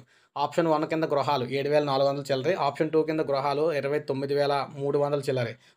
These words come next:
ఆప్షన్ త్రీ కింద ఉన్న గృహాలు నలభై ఐదు వేల చిల్లర ఉన్నాయి. మొత్తంగా లే-, లేఅవుట్లు మూడు వందల యాభై ఐదు లేఅవుట్లు అయితే ఉన్నాయి ఇక్కడ.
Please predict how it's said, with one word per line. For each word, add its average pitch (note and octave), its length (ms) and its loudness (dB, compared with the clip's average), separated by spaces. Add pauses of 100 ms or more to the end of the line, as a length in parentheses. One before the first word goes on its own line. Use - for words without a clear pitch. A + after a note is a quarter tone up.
ఆప్షన్ C#3+ 320 -2
త్రీ D#3+ 160 2
కింద D#3 180 -2
ఉన్న D3+ 180 -2
గృహాలు C#3+ 400 0
నలభై C3+ 320 0
ఐదు C3+ 120 0
వేల C3+ 140 0
చిల్లర C3+ 220 -2
ఉన్నాయి. D#3+ 200 -2
మొత్తంగా D3+ 380 0
లే-, C#3 160 0 (460)
లేఅవుట్లు D3+ 440 0
మూడు C#3+ 220 -2
వందల C#3+ 220 0 (220)
యాభై C#3 280 0
ఐదు C#3 200 2
లేఅవుట్లు C#3 340 2
అయితే C3+ 140 0
ఉన్నాయి C3 260 -2
ఇక్కడ. C3 160 -2